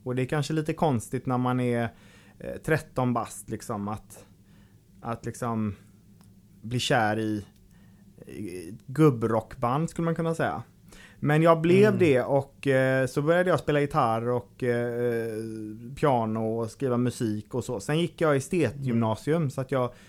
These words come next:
Speaker 1: fortsatte ju med musik och så. Men sen, eh, sen skulle jag nog fortsatt med det om det inte var så att jag, jag, vi, vi har ju nämnt förut att vi har, eh, varit med i mo-, vuxit upp i mormonkyrkan.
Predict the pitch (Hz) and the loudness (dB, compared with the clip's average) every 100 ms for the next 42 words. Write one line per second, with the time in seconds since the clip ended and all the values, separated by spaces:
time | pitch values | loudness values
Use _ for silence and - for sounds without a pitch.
0 | - - - 156 131 - 135 143 160 156 | -20 -10 -8 -4 -4 -2 -2 0 0 -2
1 | 117 - 127 131 117 131 135 147 123 - | -4 -4 -6 -4 -2 -2 0 0 -2 -8
2 | - - - - - - - - - 123 | -20 -20 -20 -20 -20 -20 -20 -20 -10 -8
3 | - - 139 156 180 180 - 190 - 120 | -4 0 0 2 2 2 0 -2 0 0
4 | 180 185 139 113 - - - - 156 160 | 0 2 2 0 -6 -20 -10 -2 0 0
5 | 151 147 135 113 131 117 143 123 135 131 | -2 0 0 0 -4 -2 -2 0 0 -2
6 | 151 135 123 - 147 147 165 135 - 160 | -4 -6 -8 -8 -2 0 2 0 0 2
7 | 127 - 127 - - 131 135 123 110 131 | 2 0 -4 -6 -12 -6 -4 -4 -4 -2
8 | 123 120 120 120 123 120 - 95 131 131 | 0 0 -2 -2 -4 -6 -8 -8 -8 -4
9 | 135 123 123 131 123 135 - 143 143 160 | -2 0 0 -2 -4 -6 -2 -2 0 0
10 | 139 151 151 120 120 - 170 139 | 2 2 2 0 -2 2 0 0